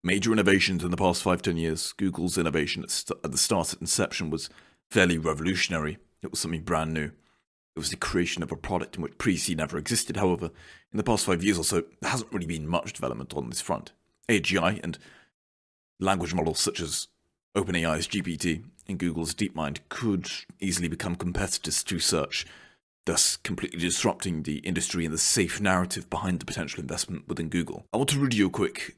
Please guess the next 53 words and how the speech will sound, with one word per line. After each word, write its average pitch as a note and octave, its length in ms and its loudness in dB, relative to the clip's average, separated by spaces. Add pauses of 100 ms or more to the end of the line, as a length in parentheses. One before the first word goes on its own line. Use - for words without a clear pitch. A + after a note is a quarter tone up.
excerpt - 460 0 (100)
from D2 500 -6 (300)
Peter - 240 0
Thiel, F2 360 2 (340)
Zero F2+ 200 2
to - 140 -2
One, D#2+ 240 2
and F#2+ 100 -2
his F#2+ 140 0
commentary E2 380 -2
in D2+ 60 -4
which - 140 -6
I'm E2 80 -4
going E2 160 -2
to - 100 -12
tie E2 200 -2
into D#2+ 320 -4 (440)
Google D#2 480 -2
and C#2+ 240 -4
the - 220 -8
danger E2+ 460 -2
of D2+ 180 -8
what E2 100 -2
I D#2+ 100 2
would D2+ 180 -6
call D2+ 160 -10
passive - 400 0
investing, D2+ 520 -2
or B1+ 180 -4 (400)
being F2+ 160 0
so G#2+ 180 8
blasé E2+ 500 4
about D#2 200 0
the - 60 -6
potential F2 320 -4
for - 220 -6
innovation E2 420 -2
to - 80 -12
disrupt. - 420 -4
I E2+ 40 -2
know F2+ 120 0
in F2+ 60 0
the E2 60 -2
past D#2+ 240 0
few D#2 100 -4
years E2+ 200 2
you've E2 80 -6
had F2+ 160 -4
Cathie F2 260 0
Wood, E2+ 140 0
who's E2+ 240 -2 (240)
unhelpfully, G2+ 540 0 (460)
um, B1+ 360 -10